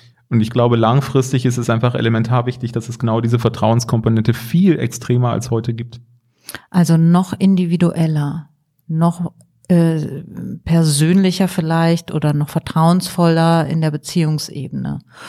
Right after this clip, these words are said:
Speaker 2: Und mit mehr Mut dann auch selber springen müssen. Sagen, okay,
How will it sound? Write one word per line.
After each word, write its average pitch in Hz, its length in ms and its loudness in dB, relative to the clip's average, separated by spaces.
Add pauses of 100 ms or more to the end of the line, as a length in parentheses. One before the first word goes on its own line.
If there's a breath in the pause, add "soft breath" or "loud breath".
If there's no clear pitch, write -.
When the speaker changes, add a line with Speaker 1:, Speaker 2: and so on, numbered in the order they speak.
(280 loud breath)
Speaker 2:
Und 202 400 2
mit 175 180 2
mehr 160 340 4
Mut 175 720 2
dann 175 240 0
auch 160 440 -2
selber 165 460 2
springen 196 540 0
müssen. 135 540 -4 (500 soft breath)
Sagen, 165 360 0
okay, 165 580 -2